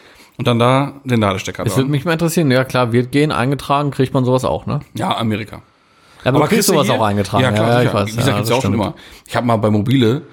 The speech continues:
Speaker 1: einen Typ drei T L gesehen mit, äh, E-Technik. Fand ich
Speaker 2: Das ist schon krass.
Speaker 1: saucool.
Speaker 2: Da muss man auch sagen, die tüv-Prüfer, die kennen sich da halt nur mit aus, ne? Ich glaub, jetzt gerade so am Anfang ist das halt auch noch ultra einfach.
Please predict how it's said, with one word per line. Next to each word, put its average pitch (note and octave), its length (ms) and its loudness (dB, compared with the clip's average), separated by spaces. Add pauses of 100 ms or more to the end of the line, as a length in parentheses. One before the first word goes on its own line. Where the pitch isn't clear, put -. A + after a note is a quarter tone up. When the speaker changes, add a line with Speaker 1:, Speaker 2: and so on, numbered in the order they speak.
(400)
Speaker 1:
einen G#2 300 -2
Typ A2+ 160 -2
drei A2 240 0
T B2 180 0
L A#2 160 2
gesehen F#2+ 480 -2
mit, - 360 -4
äh, G2 280 -4 (220)
E-Technik. G2+ 540 -6 (100)
Fand G2 280 -6
ich D3+ 80 -6
Speaker 2:
Das D3+ 100 -8
ist B2 120 -6
schon G#2+ 240 2
krass. G#2+ 200 0
Speaker 1:
saucool. G2 160 -2 (180)
Speaker 2:
Da G#2+ 80 2
muss C3 160 2
man D#3+ 80 4
auch B2 80 4
sagen, C3 320 4 (280)
die G#2+ 160 0
tüv-Prüfer, A2 440 -2
die F#2+ 100 -4
kennen - 200 -6
sich G#2 80 -4
da G#2+ 120 -6
halt - 160 -8
nur G#2+ 180 -2
mit G2+ 160 -4
aus, F2 280 0
ne? F#2 60 -2
Ich G2 80 -2
glaub, G2+ 180 2
jetzt G#2 140 -2
gerade G#2+ 240 0
so A2 60 4
am G#2 100 0
Anfang G#2 400 0
ist G2 100 -2
das G2+ 140 0
halt G2 100 0
auch F#2 80 2
noch F#2+ 160 0
ultra G2 340 0
einfach. F#2 440 -2